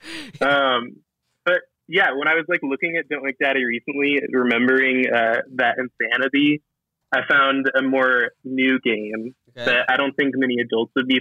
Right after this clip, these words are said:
Speaker 1: playing, but if kids want kind of the same vibe, uh, there's one called Greedy Granny.
Speaker 2: Okay.
Speaker 1: And you try to, like, take things out of this, like, grandma's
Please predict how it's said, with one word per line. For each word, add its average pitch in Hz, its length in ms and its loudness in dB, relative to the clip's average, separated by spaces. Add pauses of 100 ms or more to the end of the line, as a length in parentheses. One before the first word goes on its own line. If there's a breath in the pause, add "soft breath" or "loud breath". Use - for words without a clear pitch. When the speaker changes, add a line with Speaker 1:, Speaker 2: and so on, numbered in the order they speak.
Speaker 1:
playing, 131 320 0
but 131 120 0
if 127 80 -2 (120)
kids 135 220 0
want 123 260 0
kind 139 140 0
of 127 80 -2
the 127 100 0 (120)
same 123 200 0
vibe, 117 420 0 (840)
uh, 123 220 2
there's 127 160 0
one 127 200 0
called 127 140 0 (100)
Greedy 123 400 0
Granny. 120 680 2 (340)
Speaker 2:
Okay. 127 560 -6
Speaker 1:
And 120 240 2 (100)
you 135 120 4 (120)
try 135 140 2
to, 127 140 0
like, 120 200 2 (240)
take 131 140 2 (120)
things 131 220 2 (100)
out 117 160 0
of 123 120 -2
this, 123 180 0
like, 117 160 2 (100)
grandma's 120 460 0